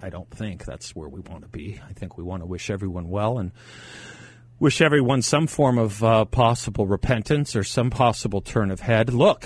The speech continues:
um, let's, let's apply it to politics. I, w-, yeah, we don't, we, we don't want to be so filled with hate that we, we wish, we wish, we, we, you know, we wish people die. I, gosh knows, that would not be the place for, for, for us here. But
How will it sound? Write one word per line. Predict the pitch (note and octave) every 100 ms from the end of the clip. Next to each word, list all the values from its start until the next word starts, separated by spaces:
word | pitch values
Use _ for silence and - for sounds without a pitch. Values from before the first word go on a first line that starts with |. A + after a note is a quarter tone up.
| -
um, | C#3 B2 B2+ - -
let's, | D3 A#2 A#2 C3+ - - C#3+
let's | C3+ -
apply | C3 F3 B3
it | A#3
to | -
politics. | - F2 D#2 - F2 - -
I, | G2 G2 A#2+ B2 - -
w-, | C3+ B2+
yeah, | C3+ D#2+
we | A#2
don't, | E3+ -
we, | C3 B2
we | B2 B2
don't | G#2
want | G2
to | F2
be | F2
so | - C#3+
filled | C#3+ A#2 F2
with | F#2 -
hate | G2+ -
that | F#2+
we, | G2 E2+ -
we | G2
wish, | F2 F#2+ - - -
we | F#2+
wish, | E2+ F2+ - -
we, | G2 F#2 -
we, | F2 - - G#2
you | G2+
know, | D2
we | E2
wish | E2 - -
people | F2+ -
die. | A#1 B2 A#2 F2
I, | E2 F#2+ - - F#2 - -
gosh | G#2 A2+ -
knows, | D#2+ F2+ - -
that | E2 - G#2+ -
would | G2
not | G2+
be | -
the | F#2
place | - G2 F#2+
for, | - F2 - -
for, | - D2+ -
for | - E2 D#2
us | - -
here. | - D3 F#2 - - - - - -
But | C3+ D3